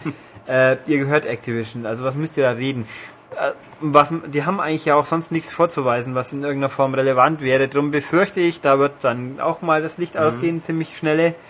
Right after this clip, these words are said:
Speaker 2: weil vor allem bei D J Hero, da ist es wohl Tatsache, da kommt auch kein Download-Content mehr.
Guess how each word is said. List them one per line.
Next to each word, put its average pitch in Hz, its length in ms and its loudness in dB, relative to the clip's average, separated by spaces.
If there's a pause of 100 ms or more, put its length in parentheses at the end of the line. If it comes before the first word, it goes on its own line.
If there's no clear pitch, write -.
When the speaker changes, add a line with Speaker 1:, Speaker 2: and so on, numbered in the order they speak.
(440)
Speaker 2:
weil 143 240 6
vor 170 140 6
allem 160 80 6
bei 180 100 8
D 156 120 -2
J 190 100 -6
Hero, 190 220 2
da 156 180 4
ist 175 240 0
es 226 220 0
wohl 185 220 2
Tatsache, 185 520 2
da 170 140 4
kommt 214 260 -10
auch - 160 -8
kein 120 180 -8
Download-Content 107 720 -8
mehr. 80 180 -16